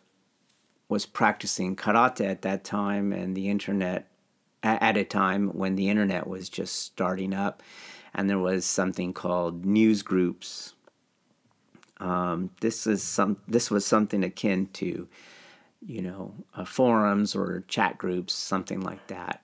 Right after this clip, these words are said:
And there was a martial arts news group, and I remember people were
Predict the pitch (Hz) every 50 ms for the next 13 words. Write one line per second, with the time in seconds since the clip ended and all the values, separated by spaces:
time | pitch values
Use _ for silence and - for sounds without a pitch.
0 | _ - 104 104 101 98 98 98 95 98 95 - - 92 92 95 95 98 101 104
1 | - - 101 92 87 90 92 - - - - - - - 104 98 95 90 87 -
2 | - - - 85 87 95 95 - - _ _ _ - - _ _ _ _ _ _
3 | _ _ _ _ _ _ - 107 101 104 104 104 101 101 98 101 98 104 98 -
4 | - 101 101 107 107 107 107 107 113 120 120 113 98 110 104 98 98 95 92 95
5 | 101 101 - - - - - - _ _ _ _ _ _ _ _ _ _ _ _
6 | _ _ _ _ _ _ _ _ _ _ - - 123 113 107 - 110 107 104 101
7 | 98 101 98 98 98 101 98 95 95 95 95 95 95 98 101 95 - -